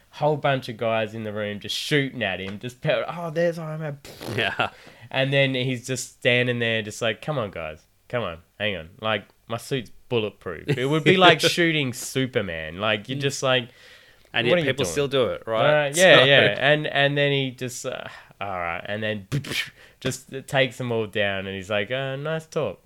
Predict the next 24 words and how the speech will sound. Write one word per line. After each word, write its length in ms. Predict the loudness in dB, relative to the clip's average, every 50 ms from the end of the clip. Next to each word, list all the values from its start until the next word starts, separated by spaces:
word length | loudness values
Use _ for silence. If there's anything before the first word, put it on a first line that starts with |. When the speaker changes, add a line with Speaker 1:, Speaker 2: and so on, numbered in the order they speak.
| _ _ -10
Speaker 1:
Nice 160 | -10 -8 -8
Speaker 2:
Mm. 60 | -8 -8
Speaker 1:
talk." 220 | -8 -8 -8 -12 -14 -6
Yeah. 100 | -4 -4
Speaker 2:
Actually, 300 | -2 0 0 0 2 2
Speaker 1:
I, 420 | 2 2 2 2 2 2 2 2 0 -2
I, 60 | -4 -2
<laughs> 40 | -4
I 60 | -4 -4 0 -2 -2
love 160 | -2 -2 -6 -8
that 140 | -6 -4
Speaker 2:
you 80 | -2 2
Speaker 1:
bit. 40 | 4
Speaker 2:
know, 200 | 6 8 8 8
Speaker 1:
It's 140 | 8 6 0
Speaker 2:
you 80 | -2 0
know 100 | 0 0
Speaker 1:
just 100 | 0 2
Speaker 2:
another 220 | 2 4 4 4
Speaker 1:
gold. 40 | 2 2 2 2 2 0
Speaker 2:
moment? 240 | -2 -4 -4 -6 -10 -16 -20 -20 -20 -20 -20 _ _ _ _ -20 -20 -20 -16
Spider-Man, 760 | -12 -10 -10 -10 -4 _ 2 2 2 2 0 -2 -4 -4 -6
the 60 | -8 -8
first, 320 | -4 -4 -4 -4 -6